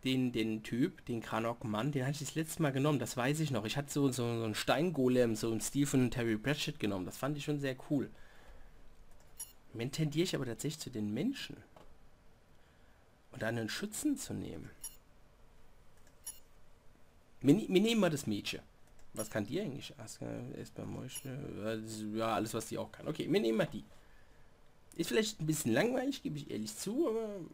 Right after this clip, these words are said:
wohl, ich, kurz, äh, wir krieg-, wir kriegen die mal an. Die tragen sein Volk von Jägern.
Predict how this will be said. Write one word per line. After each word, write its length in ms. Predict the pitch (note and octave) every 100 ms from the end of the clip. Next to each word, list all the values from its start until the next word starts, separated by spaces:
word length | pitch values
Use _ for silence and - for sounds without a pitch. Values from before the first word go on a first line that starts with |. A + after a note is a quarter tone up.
| -
wohl, 260 | B2+ E3 A#2+
ich, 180 | - - - - -
kurz, 340 | D#3+ D3 - - - -
äh, 260 | A#2 B2+ A#2+ A#2+ -
wir 100 | A2+
krieg-, 240 | - D3+ D3+
wir 120 | C3+
kriegen 200 | - F#3
die 80 | D3+
mal 120 | C3+
an. 180 | G#2+ G2 - - - - - - - - - -
Die 100 | -
tragen 380 | A2 - A2+ D#3
sein 180 | C#3+ C3
Volk 280 | - B2+ C3+
von 280 | - A2+ G#2
Jägern. 500 | G#2+ D#3 B2+ E2+